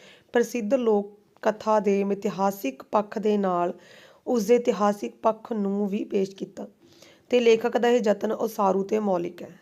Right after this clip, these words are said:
ਤੇ ਇਸ ਨਿਬੰਧ ਦਾ ਮੂਲ ਭਾਵ ਇਹ ਹੈ ਕਿ ਰਾਜੇ, ਭਾਵੇਂ ਰਾਜੇ ਰਸਾਲੂ ਦਾ ਜੀਵਨ ਇਤਿਹਾਸਿਕ ਤੇ ਮਿਥਿਹਾਸਿਕ ਘਟਨਾਵਾਂ ਨਾਲ ਭਰਪੂਰ ਆ,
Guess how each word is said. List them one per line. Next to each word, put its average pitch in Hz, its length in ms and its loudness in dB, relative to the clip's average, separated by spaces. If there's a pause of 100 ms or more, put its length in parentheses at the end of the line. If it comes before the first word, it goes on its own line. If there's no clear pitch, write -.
(140)
ਤੇ 226 100 -4
ਇਸ 226 160 -2
ਨਿਬੰਧ 202 360 2
ਦਾ 226 100 4
ਮੂਲ 196 280 -2
ਭਾਵ 208 260 2
ਇਹ 202 180 2
ਹੈ 190 60 2
ਕਿ 220 220 -4
ਰਾਜੇ, 208 460 0 (300)
ਭਾਵੇਂ 247 240 2
ਰਾਜੇ 208 260 2
ਰਸਾਲੂ 208 360 -2
ਦਾ 208 100 0
ਜੀਵਨ 196 460 -2 (420)
ਇਤਿਹਾਸਿਕ 208 720 -2
ਤੇ 226 180 -2
ਮਿਥਿਹਾਸਿਕ 208 680 -4
ਘਟਨਾਵਾਂ 220 440 -2
ਨਾਲ 190 160 0
ਭਰਪੂਰ 208 480 -4
ਆ, 233 140 0